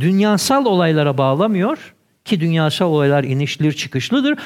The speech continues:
Umudunu Rabbe bağlıyor. O yüzden umudu yerinden gitmiyor bu adamın. O adamın umudu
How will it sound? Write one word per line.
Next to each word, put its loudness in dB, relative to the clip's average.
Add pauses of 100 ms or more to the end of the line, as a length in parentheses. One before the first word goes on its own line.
Umudunu 0
Rabbe 2
bağlıyor. 0 (200)
O 0
yüzden 0
umudu 0
yerinden 2
gitmiyor 0
bu -2
adamın. -6 (2500)
O 0
adamın 0
umudu 0